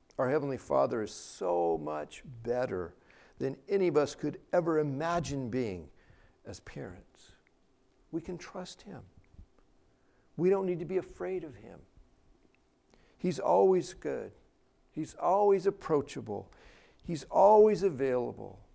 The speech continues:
He's always there for us. Jesus is not saying that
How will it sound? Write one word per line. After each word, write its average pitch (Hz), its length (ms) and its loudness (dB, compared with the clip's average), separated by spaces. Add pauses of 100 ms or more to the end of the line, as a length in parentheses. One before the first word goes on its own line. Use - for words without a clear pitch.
(520)
He's 175 200 -4
always 220 640 6
there 117 460 0 (360)
for - 200 -14
us. - 400 -20 (4000)
Jesus 196 440 0
is 143 80 -2
not 135 260 0
saying 117 560 -8 (760)
that 127 280 0